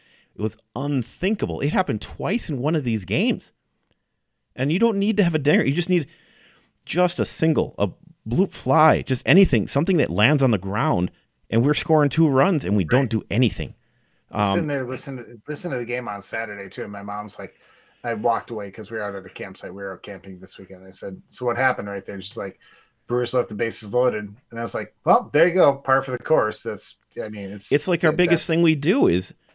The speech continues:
Speaker 1: the number of times we got the bases loaded. I mean, uh, a couple days ago, they got the bases loaded. The only reason they got a run was because they hit Urias. <laughs> You know, it's
Speaker 2: Right.
Speaker 1: like,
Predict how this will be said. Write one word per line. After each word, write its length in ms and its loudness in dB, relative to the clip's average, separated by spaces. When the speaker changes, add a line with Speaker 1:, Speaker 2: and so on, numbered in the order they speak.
Speaker 1:
the 100 0
number 180 4
of 60 2
times 240 0
we 60 -4
got 140 4
the 100 6
bases 360 2
loaded. 260 2
I 40 -2
mean, 240 2
uh, 340 2
a 40 -16
couple 220 -2
days 200 4
ago, 280 2
they 80 -2
got 100 2
the 60 -6
bases 340 2
loaded. 240 4
The 80 4
only 140 4
reason 240 2
they 60 2
got 140 6
a 40 6
run 320 6
was 120 4
because 260 2
they 140 6
hit 300 0
Urias. 520 2
<laughs> 160 -10
You 160 -12
know, 140 -2
it's 180 -8
Speaker 2:
Right. 160 0
Speaker 1:
like, 60 -20